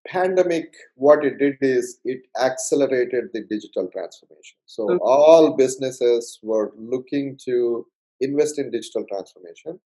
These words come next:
Speaker 2: Mm-hmm.
Speaker 1: Now this accelerated that, right? So what should happen in the next ten years is gonna happen now.
Speaker 2: Mm-hmm.
Speaker 1: Um,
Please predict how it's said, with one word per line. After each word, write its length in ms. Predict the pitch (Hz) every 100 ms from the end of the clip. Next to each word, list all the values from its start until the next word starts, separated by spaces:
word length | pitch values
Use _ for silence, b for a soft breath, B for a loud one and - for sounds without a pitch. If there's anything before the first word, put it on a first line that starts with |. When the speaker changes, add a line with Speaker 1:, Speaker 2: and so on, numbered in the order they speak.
| _ 190
Speaker 2:
Mm-hmm. 180 | 190 185 -
Speaker 1:
Now 500 | 135 139 135 - - 131
this 520 | 127 - - - - 117
accelerated 640 | 117 - 101 92 82 - -
that, 360 | - _ _ 104
right? 140 | 110
So 400 | - 107 104 - _
what 320 | 123 123 -
should 180 | - 107
happen 300 | 117 110 110
in 80 | 107
the 80 | 107
next 280 | 113 - -
ten 160 | 113
years 260 | 113 110 110
is 120 | 104
gonna 220 | 101 98
happen 240 | - - - -
now. 640 | - _ _ _ _ - 180
Speaker 2:
Mm-hmm. 320 | 180 180 185
Speaker 1:
Um, 300 | 101 101